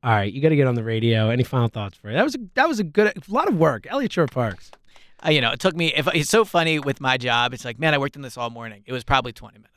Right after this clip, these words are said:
Speaker 1: <laughs> Yeah. Well, it's also, it's like, man, I looked at football stats.
Speaker 2: Yeah,
Speaker 1: It was
Speaker 2: exactly.
Speaker 1: really
Speaker 2: Right,
Speaker 1: a trying
Speaker 2: right.
Speaker 1: time for me this
Speaker 2: Yes.
Speaker 1: morning. Yes. Um, you got any final thoughts, bud?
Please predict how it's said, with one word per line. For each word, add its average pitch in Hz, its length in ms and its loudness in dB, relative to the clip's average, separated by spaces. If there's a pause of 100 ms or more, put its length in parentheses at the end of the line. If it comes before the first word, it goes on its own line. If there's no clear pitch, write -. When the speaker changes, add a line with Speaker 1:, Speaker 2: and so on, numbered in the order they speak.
Speaker 1:
<laughs> 165 240 0
Yeah. - 160 2
Well, 233 160 4
it's - 120 0
also, 302 280 2
it's 220 100 2
like, 214 140 2
man, 208 300 4
I 156 160 0 (520)
looked 196 240 0
at 127 80 -4
football 120 440 -4
stats. - 240 -12
Speaker 2:
Yeah, 233 140 6
Speaker 1:
It 196 100 2
was - 80 -8
Speaker 2:
exactly. 165 400 2
Speaker 1:
really 165 320 6
Speaker 2:
Right, 123 80 -4
Speaker 1:
a 120 40 -8
trying 151 500 4
Speaker 2:
right. 143 80 2
Speaker 1:
time 123 280 2
for 120 100 -14
me 104 120 -10
this 113 60 -2
Speaker 2:
Yes. 110 240 2
Speaker 1:
morning. 110 240 -12
Yes. 113 280 -12 (500)
Um, 170 320 6
you 220 80 4
got 226 60 4
any 226 80 4
final 226 220 0
thoughts, 233 220 -2
bud? 220 240 -4